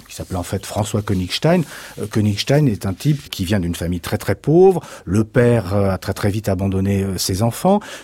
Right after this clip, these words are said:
lui exerçait des tas de petits métiers, euh, mineurs, euh, euh, teinturier, chaudronnier, euh, avec des, des fortunes inégales dans tous ces métiers. Et c'est un déclassé, c'est un déclassé, un autodidacte, mais qui va rencontrer,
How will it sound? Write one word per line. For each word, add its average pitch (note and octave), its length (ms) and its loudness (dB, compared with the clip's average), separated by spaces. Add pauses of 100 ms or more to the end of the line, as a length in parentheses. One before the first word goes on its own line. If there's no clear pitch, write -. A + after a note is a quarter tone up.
lui G#2+ 220 4
exerçait G#2+ 420 0
des F#2+ 120 -2
tas - 160 -2
de G#2 40 -10
petits - 360 -6
métiers, G#2+ 720 2
euh, G2+ 160 2 (200)
mineurs, A2 1040 4
euh, G2 120 2 (260)
euh, F#2+ 80 -2
teinturier, G#2 880 0
chaudronnier, A#2 1120 4 (240)
euh, F#2 100 -4
avec G#2 280 0
des, G2 300 2
des F#2 120 0
fortunes G#2+ 720 0
inégales C3 680 4
dans A2+ 120 0
tous A#2 140 -6
ces - 160 2
métiers. C3+ 640 6 (340)
Et C3 100 4
c'est D#3 240 2
un D#3 80 6
déclassé, D#3 760 4
c'est - 120 0
un E3 60 6
déclassé, E3+ 680 4 (380)
un D#3+ 100 8
autodidacte, E3+ 800 4
mais D3+ 120 2
qui - 120 0
va F3 120 6
rencontrer, G3 800 2